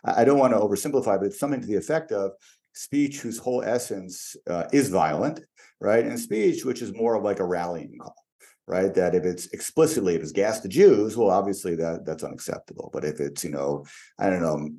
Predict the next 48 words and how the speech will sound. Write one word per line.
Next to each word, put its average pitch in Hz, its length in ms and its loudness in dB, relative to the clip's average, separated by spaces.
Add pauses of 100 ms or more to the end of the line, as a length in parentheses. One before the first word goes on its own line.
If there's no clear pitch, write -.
(160)
may-, 101 160 4
maybe 98 220 4
they 92 120 4
would 90 120 2
say 92 160 0
maybe 92 240 0
from, 87 220 -8
from 120 220 0
the 113 60 2
river 107 160 2
to 107 100 -4
the 107 60 -6
sea, 175 520 4
well, 117 140 2
that 113 140 0
may 107 80 -6
be 101 140 -6
a 95 60 0
rallying 131 420 -2
call. 104 420 -4 (420)
And 113 240 -6
when 120 80 -2
I 123 40 4
was 120 120 2
reading 185 160 2
the 151 80 0
article, 143 460 0
and 98 100 -2
I - 20 -4
mentioned 113 300 -10
to 101 80 -6
you 101 60 0
offline 107 460 -4
that, 85 220 -6 (100)
uh, 90 120 -2
and 80 100 -6
I, 85 220 -6
I 85 80 -8
study 87 300 -2
Talmud, 92 360 2
uh, 82 80 2
professionally, 87 680 -2 (340)
but, 95 260 2
uh, 98 40 8
I'm 90 140 2
sensitive 104 480 0
to 92 140 0
very, 95 280 6